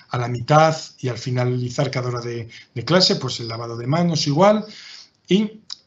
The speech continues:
intentaremos evitar el uso de aulas específicas, es decir, que den en su clase el mayor número de horas posible, si no hay otro remedio. Y hay que ir al pabellón,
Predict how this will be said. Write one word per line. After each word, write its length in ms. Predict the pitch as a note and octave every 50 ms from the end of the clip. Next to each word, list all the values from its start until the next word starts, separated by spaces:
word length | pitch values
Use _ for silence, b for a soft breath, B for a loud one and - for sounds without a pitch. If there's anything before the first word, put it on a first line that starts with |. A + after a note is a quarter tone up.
| _ _
intentaremos 680 | - C#3 C3+ - C#3 B2+ C3 C#3 C#3+ E3+ F3 D#3+ D#3
evitar 280 | E3 C#3+ C#3+ C#3 F#3 F#3
el 140 | F#3 E3 D#3+
uso 400 | E3+ E3 - G3+ G3 G3 G3 - -
de 200 | C3 B2+ C#3 D3
aulas 300 | E3 F3 F3+ F#3 F3 E3
específicas, 560 | - - - F#3+ - - D3 C3 B2 B2 B2+
es 80 | B2+
decir, 240 | C#3 C3 - C#3 -
que 160 | - B2+ A#2+
den 300 | A#2 C#3 D3+ C3 - - b b b b b b _ - - _ -
en 120 | D3+ - G#2
su 180 | - - -
clase 280 | - D#3 F3 E3+ - G3
el 60 | E3
mayor 280 | D3 C#3 B2+ D3 C#3+ D3
número 400 | D3 C#3+ D3 D3 C#3+ C#3 C#3 C3
de 160 | C3 C3 C3+
horas 260 | C3+ D3+ D#3+ F#3 F#3
posible, 380 | - - A2+ - - A#2+ G#2 G#2
si 140 | - -
no 20 | A2+
hay 60 | A2
otro 140 | A2 A2 A2
remedio. 300 | B2 C3 D#3 - - - _ _ _ B B B B B B B B
Y 60 | - B2+
hay 140 | B2+ B2+
que 100 | - C3
ir 320 | C#3 C3+ C3 C3 - - - _ _ _ _ _ _ _ _ _ _ _ _ _ _ - - -
al 160 | - E2+ G#2
pabellón, 640 | A#2 C3 B2 B2+ B2+ C3+ E3+ F#3+ G3+ G#3+ G#3 -